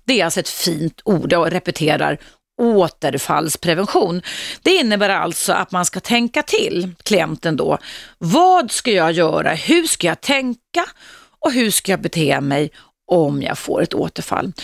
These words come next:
Och det gör man därför att vi vill ge människor makten tillbaka. Vi ska inte ta från folk makten när man går i terapi.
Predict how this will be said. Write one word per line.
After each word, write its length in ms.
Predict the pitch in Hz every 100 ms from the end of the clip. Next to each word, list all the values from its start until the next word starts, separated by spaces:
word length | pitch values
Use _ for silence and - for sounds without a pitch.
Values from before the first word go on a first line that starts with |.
| - -
Och 120 | -
det 80 | 349
gör 380 | 294 311 370 392
man 180 | 359 208
därför 320 | 214 196 220
att 100 | 208
vi 240 | 190 233 220
vill 180 | 285 254
ge 540 | 196 175 403 226 160 165 _ _
människor 640 | 226 254 160 160 - 185 -
makten 640 | 175 175 160 - - 254 247
tillbaka. 480 | 262 440 - -
Vi 180 | 156 220
ska 180 | - 285
inte 180 | 277 233
ta 160 | 277
från 420 | 294 - 349 403 370
folk 320 | 269 247 -
makten 360 | 226 - -
när 60 | 233
man 120 | 226
går 100 | 208
i 40 | 208
terapi. 440 | 220 220 208 202